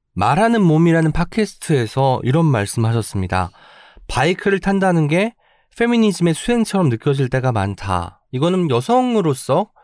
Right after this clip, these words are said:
여성 바이커로서 겪는,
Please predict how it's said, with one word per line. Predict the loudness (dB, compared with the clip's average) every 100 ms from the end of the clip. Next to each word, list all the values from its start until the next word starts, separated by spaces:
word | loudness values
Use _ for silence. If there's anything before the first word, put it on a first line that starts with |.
| _ -4
여성 | -2 0 -2
바이커로서 | -2 -2 -2 -2 -2 -2 -2 0 0 -2 _ _ -4
겪는, | 0 2 0 -2